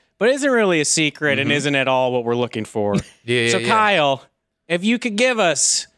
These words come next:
Speaker 1: a little dirt, we'll give you, do you know Glenn Buzan?
Speaker 3: <laughs>
Speaker 1: Do you know, do you know any of the,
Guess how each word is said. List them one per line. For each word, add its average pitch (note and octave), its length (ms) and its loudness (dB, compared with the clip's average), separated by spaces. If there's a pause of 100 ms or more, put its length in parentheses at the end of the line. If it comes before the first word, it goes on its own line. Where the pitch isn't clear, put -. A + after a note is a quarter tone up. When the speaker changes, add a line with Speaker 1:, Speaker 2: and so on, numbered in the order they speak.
(300)
Speaker 1:
a D3 80 -2
little G#3+ 340 2
dirt, F#3 380 0
we'll F#3 140 2
give G#3+ 180 0
you, A3 80 0
do F#3+ 80 0
you A#3 60 2
know B3+ 100 2
Glenn A3 360 0
Buzan? A3+ 840 0
Speaker 3:
<laughs> - 20 -2
Speaker 1:
Do G#3+ 80 0
you A3+ 60 2
know, A#3 460 2
do G3 80 -2
you A3+ 60 2
know A#3 140 2
any A#3 160 2 (100)
of A3+ 120 -4
the, - 120 -20